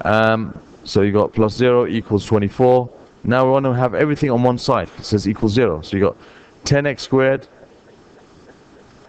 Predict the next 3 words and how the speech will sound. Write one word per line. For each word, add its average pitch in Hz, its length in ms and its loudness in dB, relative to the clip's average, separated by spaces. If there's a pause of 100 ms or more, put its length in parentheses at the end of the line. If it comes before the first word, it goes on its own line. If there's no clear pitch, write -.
(340)
plus 135 500 0 (280)
thirty-four 120 920 0
x - 540 -4